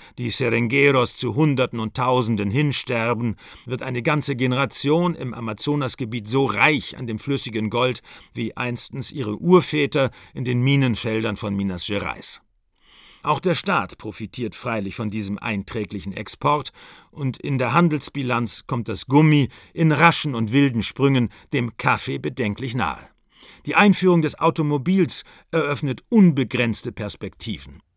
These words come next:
Ein Jahrzehnt noch und Manaus wird nicht nur die reichste Stadt Brasiliens, sondern eine der reichsten der Welt sein. Aber ebenso rasch, wie sie aufgestiegen war,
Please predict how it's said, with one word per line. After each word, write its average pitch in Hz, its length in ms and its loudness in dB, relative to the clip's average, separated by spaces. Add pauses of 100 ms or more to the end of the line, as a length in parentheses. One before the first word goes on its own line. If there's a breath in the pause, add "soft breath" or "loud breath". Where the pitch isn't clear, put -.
(180)
Ein 135 300 2
Jahrzehnt 131 600 0
noch 160 300 -2 (240 soft breath)
und 135 240 -4
Manaus 135 640 2
wird 120 200 -8
nicht 123 220 -6
nur 117 120 -4
die 104 140 -2
reichste 117 460 0
Stadt - 220 -8
Brasiliens, 135 640 2 (300 loud breath)
sondern 117 440 -4
eine 120 280 -4
der 101 200 -2
reichsten 113 520 -2
der 98 140 -4
Welt 98 240 -4
sein. - 320 -16 (1120)
Aber 135 280 4
ebenso 147 440 4
rasch, 123 520 0
wie 113 140 -8
sie 95 220 -6
aufgestiegen 143 720 -2
war, 113 300 -2